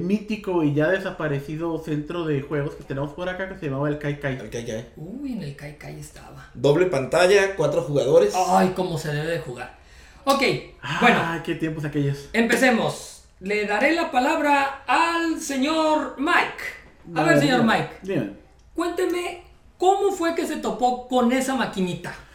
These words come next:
Speaker 1: Pues
Speaker 3: Como le
Speaker 1: mira,
Speaker 3: decimos por acá.
Speaker 1: pues mira, la primera vez que la vi, eh, la vi,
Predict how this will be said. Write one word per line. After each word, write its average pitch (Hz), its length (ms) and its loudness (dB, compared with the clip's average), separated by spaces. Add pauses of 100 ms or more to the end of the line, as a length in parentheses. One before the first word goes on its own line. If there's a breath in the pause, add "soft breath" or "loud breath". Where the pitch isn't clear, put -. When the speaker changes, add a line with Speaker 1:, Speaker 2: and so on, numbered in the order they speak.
(300 loud breath)
Speaker 1:
Pues 240 140 2
Speaker 3:
Como 247 100 4
le 262 80 8
Speaker 1:
mira, 262 80 8
Speaker 3:
decimos 214 220 2
por 202 160 2
acá. 151 360 -2
Speaker 1:
pues 226 140 2
mira, 220 300 0 (180)
la 226 300 4
primera 220 420 0
vez 311 240 -4
que - 160 -4
la 294 140 4
vi, 220 420 0 (680 loud breath)
eh, 175 680 2
la 190 340 0
vi, 240 680 -2